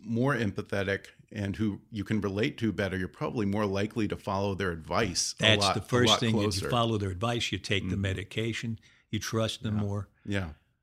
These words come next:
Speaker 1: Yeah. I mean, I, I, I always think of, you know, someone goes for a biopsy and then the doctor comes in and he says, "Okay, we have your results. Your results came out negative." And then they, the, the patient starts bawling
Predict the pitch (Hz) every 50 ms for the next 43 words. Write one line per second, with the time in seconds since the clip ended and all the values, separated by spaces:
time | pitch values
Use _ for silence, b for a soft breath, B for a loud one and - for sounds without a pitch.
0 | _ _ _ - 107 117 117 107 95 - 107 110 117 113 117 131 139 139 - 120
1 | - - - - 113 131 131 120 113 107 - - - 113 110 - 117 101 85 -
2 | - - - 113 113 107 104 104 104 - - 127 123 113 101 120 113 110 104 -
3 | - - 110 101 87 101 101 107 110 110 107 - - - 101 92 90 B B B
4 | B B B B B B - 104 104 104 104 107 107 101 101 92 107 107 110 107
5 | - - - 113 104 98 90 87 104 101 95 95 95 95 95 90 - 110 98 87
6 | 120 151 147 - 127 117 110 110 104 98 117 131 139 135 127 131 127 113 110 101
7 | 92 117 127 107 95 101 98 - - - - 107 92 95 87 113 139 151 147 -
8 | - 135 139 139 135 131 127 - 113 110 127 135 131 123 101 95 78 73 - -
9 | - - 127 120 135 139 143 135 120 - - 127 120 120 113 110 117 113 - 147
10 | 139 135 135 123 123 - - 113 104 87 90 90 110 117 117 113 110 98 87 85